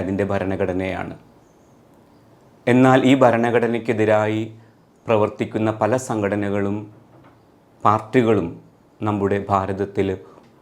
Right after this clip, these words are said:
ഉയർന്നു വരുന്ന കാഴ്ചയാണ് അടുത്തിടെ കാണാൻ സാധിക്കുന്നത്. കഴിഞ്ഞ ഏതാനും വർഷങ്ങൾക്കിടയിൽ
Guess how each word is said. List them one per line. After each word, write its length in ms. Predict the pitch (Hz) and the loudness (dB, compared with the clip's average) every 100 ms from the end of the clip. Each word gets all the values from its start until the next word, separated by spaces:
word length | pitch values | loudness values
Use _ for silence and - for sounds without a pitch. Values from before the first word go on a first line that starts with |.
| 107 | 2
ഉയർന്നു 320 | 117 117 131 | 4 6 4
വരുന്ന 240 | 113 104 101 | 4 2 -2
കാഴ്ചയാണ് 720 | 98 95 - - 104 92 95 95 - - - | -4 -6 -6 0 0 2 -2 -6 -10 -12 -6
അടുത്തിടെ 460 | 104 107 120 101 98 90 | -6 0 2 2 2 0
കാണാൻ 260 | 98 95 92 - | -2 -2 -4 -2
സാധിക്കുന്നത്. 680 | 92 82 90 - 87 95 - - _ _ _ _ _ _ _ _ _ _ _ _ _ _ _ - _ _ - | -2 -2 -6 -8 -8 -10 -14 -18 _ _ _ _ _ _ _ _ _ _ _ _ _ _ _ -20 _ _ 2
കഴിഞ്ഞ 300 | 123 123 135 139 135 - - - 127 | 4 6 6 4 0 -8 -12 2 4
ഏതാനും 320 | 131 135 135 | 6 6 4
വർഷങ്ങൾക്കിടയിൽ 760 | 117 - 123 113 117 104 90 | 2 0 -2 0 0 0 -2